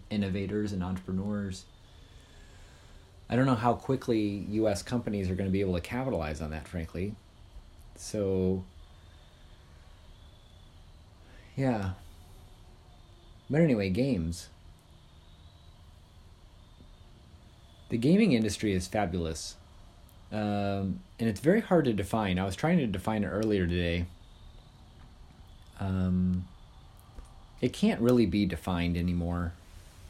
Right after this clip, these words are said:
There's a, um, on Finviz, you can look up, uh, entertainment as an industry, and something like thirty companies come up.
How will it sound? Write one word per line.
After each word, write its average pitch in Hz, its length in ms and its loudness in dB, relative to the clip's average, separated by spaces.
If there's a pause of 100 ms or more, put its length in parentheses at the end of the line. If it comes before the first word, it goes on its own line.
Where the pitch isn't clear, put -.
There's 110 320 0
a, 104 240 2
um, 92 320 0
on 104 160 2
Finviz, 101 680 2
you 98 100 -2
can 98 160 -2
look 101 180 -2
up, 98 240 -4 (960)
uh, 95 300 -2
entertainment 104 800 0 (160)
as 95 120 -2
an 95 120 0
industry, 92 680 -2 (880)
and 90 640 -2 (800)
something 110 300 -2
like 101 200 0
thirty 98 320 0
companies 101 540 -2
come 104 180 -2
up. 101 180 -4